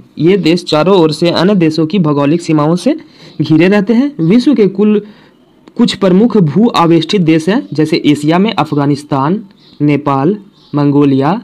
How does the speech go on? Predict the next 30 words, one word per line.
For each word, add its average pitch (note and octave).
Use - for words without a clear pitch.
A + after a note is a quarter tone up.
लाओस, C#3
अजरबैजान, D#3
उज्बेकिस्तान, E3+
तुर्कमेनिस्तान, D#3
भूटान, D#3
कजाकिस्तान, F#3+
किर्गिस्तान G3
तथा F#3
तजाकिस्तान C#3+
है। C3
दोस्तों, D3+
यहाँ D#3
पे D#3+
जो D#3
important D#3
बात C#3+
है F#3+
वह D#3
यह D#3
है E3+
कि D#3+
लाओस D3+
दक्षिण D#3
पूर्व D#3+
एशिया C#3+
का G3+
एकमात्र D3+
स्थलबद्ध C#3
देश C#3+
है। E3+